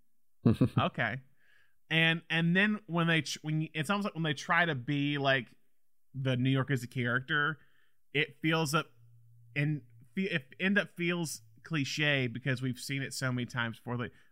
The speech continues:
Speaker 1: a shot of the Empire State Building or a shot of, of, of Rockefeller Center at Christmas. It just feels like it's been done before. And at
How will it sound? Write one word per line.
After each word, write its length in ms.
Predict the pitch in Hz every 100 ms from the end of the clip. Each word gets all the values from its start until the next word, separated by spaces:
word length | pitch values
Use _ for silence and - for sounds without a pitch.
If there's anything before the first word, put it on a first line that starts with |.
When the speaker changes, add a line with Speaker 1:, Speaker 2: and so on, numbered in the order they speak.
| -
Speaker 1:
a 60 |
shot 300 | 120 143 131
of 40 | 127
the 100 | 131
Empire 380 | 131 143 143 143
State 340 | - 170 143
Building 320 | 135 127 120
or 80 | 117
a 40 | 117
shot 260 | - 120
of, 100 | 117
of, 180 | - 131 123 - -
of 220 | 143 139
Rockefeller 340 | 135 123 143 143
Center 300 | - 165 156
at 100 | -
Christmas. 640 | - 175 - 123 117 - - - -
It 100 | 151
just 240 | 156 170 -
feels 380 | 160 165 160
like 240 | 156 143 131 -
it's 180 | 139 139
been 220 | 139 123
done 460 | 127 127 123 117 - 117
before. 680 | 120 - 120 107 80 - - _ _ _ -
And 440 | 135 131 123 123 -
at 140 | 131